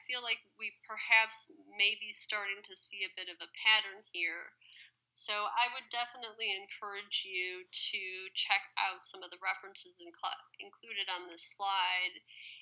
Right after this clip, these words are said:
and to let me know what your thoughts are, and if you're starting to see a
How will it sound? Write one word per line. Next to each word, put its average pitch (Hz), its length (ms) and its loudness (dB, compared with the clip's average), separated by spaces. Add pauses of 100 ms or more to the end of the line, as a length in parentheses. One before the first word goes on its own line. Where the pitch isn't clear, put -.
(160)
and 185 480 6
to 208 80 -4
let 208 240 2
me 233 80 4
know 214 80 2
what 185 160 -6
your 196 240 -4
thoughts 175 320 -4
are, 180 400 -4
and 175 320 -2
if - 240 -8
you're 190 240 -4
starting 185 480 -6
to - 80 -4
see - 320 -8
a 175 80 -4